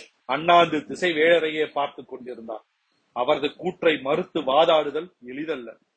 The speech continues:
அமைச்சர் முசுகுந்தர் இருந்திருந்தால் கூட இந்த சிக்கலை ஓரளவு தெளிவாக கையாள்வார். ஆனால் ஆதி நந்தியை நம்பி எப்படி முன்னெடுப்பது?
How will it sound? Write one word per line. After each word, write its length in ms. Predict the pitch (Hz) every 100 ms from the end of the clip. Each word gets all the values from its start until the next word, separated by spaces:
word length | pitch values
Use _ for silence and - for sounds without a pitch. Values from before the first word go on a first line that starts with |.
| _ _ _ _ _
அமைச்சர் 500 | 123 165 165 165 139
முசுகுந்தர் 680 | 139 196 170 160 156 139 123 _ _
இருந்திருந்தால் 800 | 151 160 165 156 143 147 185 - _ _ -
கூட 240 | 175 175
இந்த 240 | 165 143 139
சிக்கலை 520 | - 139 170 156 127
ஓரளவு 640 | 127 151 170 165 165 180 -
தெளிவாக 600 | 135 160 170 156 156 135
கையாள்வார். 480 | 131 131 117 110 - _ _ _ _ -
ஆனால் 380 | 127 139 139
ஆதி 400 | 120 131 165 165
நந்தியை 440 | 143 151 156 165 147
நம்பி 440 | 139 147 143 165 _ _ -
எப்படி 340 | 135 - 190
முன்னெடுப்பது? 720 | 170 156 165 165 - 147 151